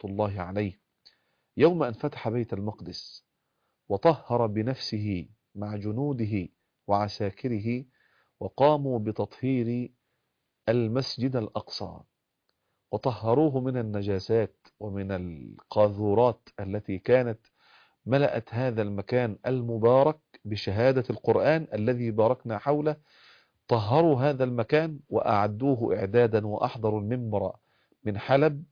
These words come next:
<clears throat> إلى بيت المقدس،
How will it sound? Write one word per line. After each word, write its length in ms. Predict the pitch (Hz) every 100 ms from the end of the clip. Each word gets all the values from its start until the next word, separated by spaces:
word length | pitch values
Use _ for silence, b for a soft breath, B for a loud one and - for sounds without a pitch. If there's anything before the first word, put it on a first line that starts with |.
| -
<clears throat> 580 | 151 - 185 165 117 95 _ _ _ _ _ _ _ _ _ - _ _ -
إلى 360 | 127 135 127 131 _ _ _ _ _ _ _
بيت 300 | 107 127 120
المقدس، 720 | 104 107 123 107 117 - -